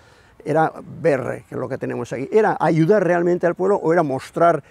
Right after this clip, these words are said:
que esto es mucho mejor que lo que tenéis ahí, ¿no?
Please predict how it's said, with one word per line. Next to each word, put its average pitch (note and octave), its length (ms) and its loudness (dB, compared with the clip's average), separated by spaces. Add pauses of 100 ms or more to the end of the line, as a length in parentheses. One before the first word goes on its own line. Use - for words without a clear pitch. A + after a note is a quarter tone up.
(200)
que C3 160 -2
esto C#3+ 220 -2
es C#3 60 -2
mucho C3+ 220 -2
mejor A#2+ 240 -2
que G#2+ 60 -4
lo A#2 100 -2
que A2+ 80 -6
tenéis A2+ 360 -8
ahí, - 360 -10 (220)
¿no? - 300 -18